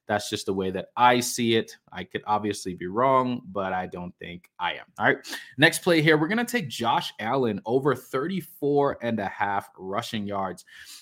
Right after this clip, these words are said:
This feels like the type of game where Josh Allen is gonna move the ball. And when I say move the ball, I mean he is gonna rush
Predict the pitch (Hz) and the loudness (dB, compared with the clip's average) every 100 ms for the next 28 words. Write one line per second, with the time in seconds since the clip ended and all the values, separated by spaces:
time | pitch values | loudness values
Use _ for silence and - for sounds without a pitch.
0 | _ 104 165 226 - 180 156 143 123 - | _ 2 4 4 6 6 6 2 -2 -2
1 | 139 127 113 113 110 107 104 101 98 - | -2 -2 -2 0 0 0 -2 -2 -4 -8
2 | 117 113 117 - 110 110 107 101 104 98 | -6 -2 -2 -4 -4 -2 -4 -4 -6 -6
3 | 98 95 90 78 - _ _ _ _ _ | -6 -8 -10 -12 -16 _ _ _ _ _
4 | - 123 120 135 135 131 123 113 - 127 | -4 0 2 2 2 0 0 -4 -2 0
5 | 143 117 98 - 156 151 110 104 110 101 | 2 0 -2 -4 -2 0 -2 -2 -2 -2
6 | 95 104 104 - | -2 -2 -2 -6